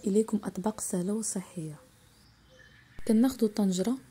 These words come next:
ونديرو فيها اللوبيا اللي سبق لينا وسلقناها مدة ساعة كاملة. هاد الطريقة كتغنيك على أنك تبيتيها مرقدة ليلة كاملة.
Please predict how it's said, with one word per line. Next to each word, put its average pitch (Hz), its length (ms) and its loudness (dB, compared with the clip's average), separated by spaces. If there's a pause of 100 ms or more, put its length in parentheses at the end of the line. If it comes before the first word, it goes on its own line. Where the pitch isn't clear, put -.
(100)
ونديرو 208 300 6
فيها 196 260 2
اللوبيا 180 400 4
اللي 220 220 -2
سبق - 280 -4
لينا 196 240 4
وسلقناها 180 680 0
مدة 202 640 0
ساعة 185 340 0
كاملة. 156 520 -2 (440)
هاد 202 120 2
الطريقة 208 380 2
كتغنيك 220 480 2
على 190 160 0
أنك 190 340 0
تبيتيها 185 640 0
مرقدة 180 420 0
ليلة 190 280 4
كاملة. 156 500 -2